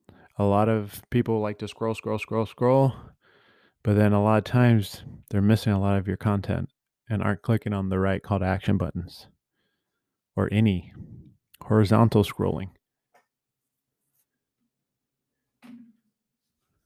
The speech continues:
And just some facts here, going back to the, um, near endless scrolling. You have about seven seconds to hold a website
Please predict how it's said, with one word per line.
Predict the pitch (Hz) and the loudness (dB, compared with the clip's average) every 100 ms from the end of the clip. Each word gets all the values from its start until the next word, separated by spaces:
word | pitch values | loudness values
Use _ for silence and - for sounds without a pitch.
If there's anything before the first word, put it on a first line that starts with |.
| _ _ _ _ _ - - _ - | _ _ _ _ _ -20 -20 _ 0
And | 107 | 4
just | 113 135 - _ _ - | 6 6 2 _ _ -6
some | - 110 | 0 4
facts | 110 104 - - | 4 2 0 -4
here, | 98 92 - _ _ _ _ _ _ | -4 -4 -8 _ _ _ _ _ _
going | 107 107 101 | -6 -4 -2
back | 98 92 | -2 -4
to | - 104 | -2 -2
the, | 92 95 90 - - - _ _ _ _ _ _ _ _ _ _ _ _ | 0 -2 -2 -6 -18 -20 _ _ _ _ _ _ _ _ _ _ _ _
um, | 104 98 95 90 87 90 - - - - _ | -4 -2 -2 -6 -10 -14 -20 -20 -20 -20 _
near | 107 104 101 | 0 4 4
endless | 98 98 95 - | 4 2 2 -2
scrolling. | - 98 92 90 85 - _ _ _ _ _ _ _ _ _ _ _ _ | 0 2 2 -2 -6 -18 _ _ _ _ _ _ _ _ _ _ _ _
You | - 123 | -2 2
have | 156 | 2
about | 117 98 - | 4 2 2
seven | 117 104 95 | 2 2 0
seconds | - 101 101 - | -2 -2 -4 -4
to | 101 | -2
hold | 101 | 0
a | 92 | 2
website | 92 95 - 95 90 | 2 0 0 -2 -4